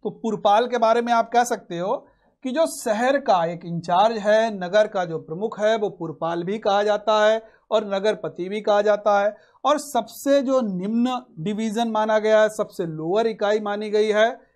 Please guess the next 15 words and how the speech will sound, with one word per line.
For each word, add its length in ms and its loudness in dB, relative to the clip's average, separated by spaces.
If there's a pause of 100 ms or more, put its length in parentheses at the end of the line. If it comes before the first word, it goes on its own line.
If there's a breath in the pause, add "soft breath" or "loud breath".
(160 soft breath)
that 260 0
was 280 0
village 520 -4 (280)
और 200 -2
ग्रामा। 640 -2 (260 soft breath)
और 200 -8
इसका 340 0
जो 120 -2
हेड 300 -6
है, 600 -4 (920)
he 140 -4
was 320 4
known 420 -6 (160)
as 380 -2
ग्रामिका। 880 -2